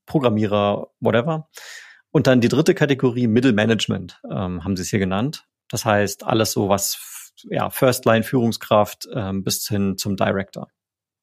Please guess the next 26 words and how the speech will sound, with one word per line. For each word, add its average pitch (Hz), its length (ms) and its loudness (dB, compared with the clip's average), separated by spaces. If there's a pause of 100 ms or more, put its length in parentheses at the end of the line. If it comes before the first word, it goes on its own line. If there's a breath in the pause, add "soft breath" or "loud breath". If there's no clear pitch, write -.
(100)
Also 104 180 2
alles, 113 240 0
was 131 140 -2
unter 107 360 -2
S - 120 -8
V - 160 -8
P 107 140 -4
sitzen 98 340 -6
würde, 95 260 -8 (160)
nach - 180 -6
der - 220 -4
amerikanischen 95 1000 -6 (200)
Betitelung, 101 600 0 (360 loud breath)
was - 160 -2
bei 113 120 2
uns, 110 160 2
glaube 104 240 2
ich, - 120 -6
eher 101 120 -2
so 90 240 -4
erste, 104 580 -2
zweite - 300 -6
Führungsebene 104 640 -4
ist - 100 -14
im 165 80 -14
Prinzip. - 400 -16